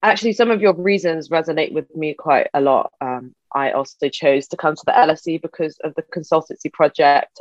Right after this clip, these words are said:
and I also wanted to learn a bit more about political science. Um, so I'm doing an M S C in Health and International Development, but I did my undergrad at King's College London, just across the road, in global health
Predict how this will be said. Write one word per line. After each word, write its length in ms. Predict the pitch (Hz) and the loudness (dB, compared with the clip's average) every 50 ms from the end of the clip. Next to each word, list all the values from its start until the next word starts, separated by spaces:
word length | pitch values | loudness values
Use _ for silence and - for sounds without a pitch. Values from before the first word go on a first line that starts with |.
| - - | -6 -4
and 420 | 143 139 135 135 131 139 139 - _ _ _ | -2 -2 -2 -4 -4 -8 -12 -16 _ _ _
I 360 | - 135 135 135 135 135 139 - | -10 -8 -6 -6 -6 -6 -4 -4
also 240 | - 180 175 - 196 | -6 -6 -4 -2 0
wanted 260 | 202 190 - 202 202 | 0 0 0 -2 -6
to 340 | - - 208 196 196 190 185 180 | -4 -2 0 2 2 2 2 4
learn 220 | 190 180 180 180 | 4 4 4 2
a 20 | |
bit 180 | 175 180 - - | 0 -2 -4 -4
more 300 | 180 175 170 170 170 - | -2 -2 0 0 -2 -2
about 360 | - - 165 160 160 - - | -4 -2 0 0 0 0 -4
political 360 | - 170 160 - _ _ - | -6 -8 -8 -8 _ _ -20
science. 800 | 165 _ - 165 160 160 160 156 156 - 381 - - - - _ _ _ _ _ _ _ - | -12 _ -4 -4 -2 -2 -4 -6 -8 -12 -16 -20 -20 -20 -20 _ _ _ _ _ _ _ -8
Um, 320 | 139 139 135 131 131 127 - _ _ _ - - _ - | -6 -4 -4 -4 -6 -10 -14 _ _ _ -20 -20 _ -4
so 240 | - - 180 165 - | 2 4 4 4 6
I'm 220 | 165 185 190 196 | 6 4 4 4
doing 400 | 185 190 185 185 185 175 175 175 - _ _ - | 2 0 2 2 2 0 -2 -6 -10 _ _ -10
an 100 | 160 - | -8 -6
M 220 | - 156 156 156 | -6 -6 -6 -8
S 140 | 156 156 - | -10 -12 -12
C 260 | - - 151 143 - | -12 -10 -8 -6 -6
in 100 | - 139 | -6 -8
Health 320 | 139 - - 151 156 151 _ - | -6 -2 0 0 0 0 _ -4
and 160 | 139 139 139 - | -4 -4 -4 -6
International 720 | - 143 139 - - 135 131 135 - - _ _ - 135 131 | -10 -12 -12 -10 -10 -12 -12 -12 -12 -20 _ _ -8 -6 -4
Development, 680 | - 135 - 180 185 - - - 180 175 170 175 170 - _ _ _ _ _ _ - | -4 -2 2 2 2 2 2 0 0 2 2 0 -2 -6 _ _ _ _ _ _ 2
but 220 | 156 135 - - _ _ _ - - - _ - | 4 4 2 0 _ _ _ -20 -20 -12 _ -4
I 120 | 156 147 | -4 -4
did 160 | 147 151 143 _ _ _ | -4 -6 -10 _ _ _
my 200 | - 139 139 - | -6 -4 -2 2
undergrad 540 | - 214 226 220 214 220 226 220 214 214 208 | 2 2 2 2 0 2 4 4 4 4 4
at 200 | - 160 - - | 2 0 -2 -2
King's 260 | - 160 156 147 - | -6 -14 -14 -14 -14
College 340 | - - 151 139 139 131 - | -10 -8 -6 -6 -6 -4 -2
London, 480 | 185 185 190 190 190 180 185 180 180 170 | 0 2 2 2 2 4 4 4 4 2
just 240 | - 160 151 - - | -2 -6 -6 -8 -12
across 300 | 143 - - 117 - - | -12 -10 -10 -12 -10 -10
the 120 | - 135 | -10 -4
road, 540 | 147 190 202 196 190 190 190 190 185 185 - - - | 0 2 4 4 6 4 4 2 0 -2 -4 -8 -10
in 380 | - 147 139 139 135 135 151 - _ | -6 -6 -4 -4 -6 -8 -12 -14 _
global 300 | - 160 143 135 120 143 | -4 0 0 0 0 -2
health 280 | 131 139 143 131 139 - | -4 -2 -2 -2 -2 -4